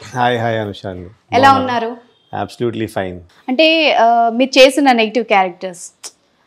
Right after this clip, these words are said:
Speaker 2: జనాలకి చాలా కోపం తెప్పించే క్యారెక్టర్స్ చాలా చాలా చేశారు. So మీకు అబ్బా,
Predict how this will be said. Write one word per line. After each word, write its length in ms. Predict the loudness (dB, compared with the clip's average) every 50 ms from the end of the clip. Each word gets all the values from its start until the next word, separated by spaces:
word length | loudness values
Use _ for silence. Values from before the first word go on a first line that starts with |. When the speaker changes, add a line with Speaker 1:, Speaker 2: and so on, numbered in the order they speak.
| _ _ -20 -20 -20 -20 -20 _ -8
Speaker 2:
జనాలకి 420 | -4 -2 0 0 0 0 -2 -4 -6 -6 -2
చాలా 160 | -2 0 -2
కోపం 400 | 0 2 2 2 2 2 2 0
తెప్పించే 280 | 0 -2 -4 -8 -10 -8
క్యారెక్టర్స్ 600 | -6 -6 -6 -4 -4 -6 -6 -6 -4 -6 -6 -4
చాలా 240 | 0 2 4 4
చాలా 300 | 4 2 2 -2 -2 -2 -4 -6 -6
చేశారు. 400 | -8 -6 -4 -4 -6 -6 -6 -10 _ -14 -14 -12 -10 -10 -10 -2 2 4
So 40 | 4
మీకు 920 | 6 4 4 6 6 6 6 6 4 4 4 4 4 4 4 4 4 4 2 -2 -6 -14 -18 _ _ _ -14
అబ్బా, 320 | -4 2 6 8 8 8